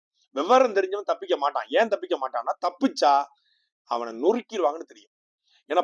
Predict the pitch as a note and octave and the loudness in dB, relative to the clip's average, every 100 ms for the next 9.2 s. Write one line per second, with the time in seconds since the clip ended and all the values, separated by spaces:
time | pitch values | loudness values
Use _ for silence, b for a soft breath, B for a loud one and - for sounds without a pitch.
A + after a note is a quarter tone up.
0 | F3 A#2+ A2 - - - - G2+ F#2 F2+ | -2 -4 -4 -6 -14 -16 -8 -6 -4 -8
1 | F2+ F#2 _ _ _ - C#3+ C#3 D#3+ D#3 | -14 _ _ _ _ -2 0 0 0 -4
2 | C3+ E3+ E3+ F3 F3+ _ _ _ _ - | -2 -2 0 -2 -6 _ _ _ _ 0
3 | B2+ D3 C#3+ D3+ D3 C3 - F3 F3 F3 | 4 6 4 0 -2 -2 0 0 0 -6
4 | - _ _ _ _ F3 G3+ F3+ D#3+ G3+ | -10 _ _ _ _ 2 4 8 8 6
5 | G3 E3+ D3 C#3 C3+ A#2 B2 G#2+ G#2+ - | 4 2 2 -2 -2 -6 -10 -6 -8 -10
6 | _ _ _ _ C3+ G3 C4+ C4 B3+ F#3+ | _ _ _ _ 0 2 2 2 0 0
7 | F3+ D3+ G3 G#3+ C3+ D3 A3 C4+ A#3+ A3+ | -2 -2 -4 -2 2 4 4 2 0 0
8 | G#3+ - _ D3+ F#3 F#3 F3 A3 D#3+ C#3 | -2 -2 _ 0 0 2 -2 -2 -6 -12
9 | - C3+ | -12 -14